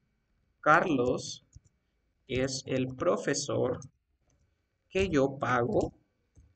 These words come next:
para aprender inglés. ¿Cómo sería esto? Carlos, yes, is the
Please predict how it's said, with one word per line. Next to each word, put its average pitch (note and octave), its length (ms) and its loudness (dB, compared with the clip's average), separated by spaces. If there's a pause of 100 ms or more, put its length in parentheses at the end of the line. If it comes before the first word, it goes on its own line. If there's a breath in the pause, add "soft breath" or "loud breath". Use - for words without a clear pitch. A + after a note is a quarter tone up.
para E3+ 460 6 (580)
aprender C3 680 0
inglés. B2+ 580 -6 (960)
¿Cómo - 200 2
sería C#3+ 280 4
esto? - 340 -2 (2000)
Carlos, B2+ 760 8 (1700)
yes, C3 520 4 (1200)
is C#3+ 240 2
the C3+ 140 2